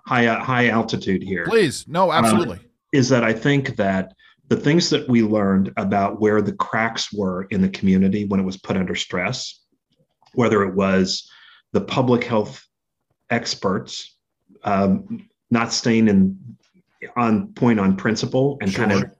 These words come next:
Speaker 1: getting out of their lane, that we could learn a lesson about who does what best.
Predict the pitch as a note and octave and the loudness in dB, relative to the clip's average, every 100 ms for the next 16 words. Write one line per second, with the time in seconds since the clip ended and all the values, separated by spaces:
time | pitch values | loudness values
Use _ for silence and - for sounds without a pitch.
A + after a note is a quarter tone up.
0 | G#2+ A#2 B2+ A#2 A2 G#2+ G2+ G2 G2 G2 | -4 2 4 4 4 2 2 2 2 2
1 | B2 F3 - _ _ - - - - _ | 2 0 -4 _ _ -20 -20 -20 -20 _
2 | G#2+ A2 G#2 G2+ - _ _ B2 A#2+ A#2+ | -2 0 2 0 -4 _ _ -2 2 2
3 | G#2 G2+ A#2 C3 A#2 A2 G#2+ G#2+ F#2+ F#2+ | 0 0 2 2 2 2 -2 -4 -2 -4
4 | - - - D#3+ F3 D#3 C#3 B2+ A2 A2 | -6 -12 -4 0 2 2 0 0 0 0
5 | A2 _ _ _ - F2 - - - - | -4 _ _ _ -6 -6 -6 -8 -8 -16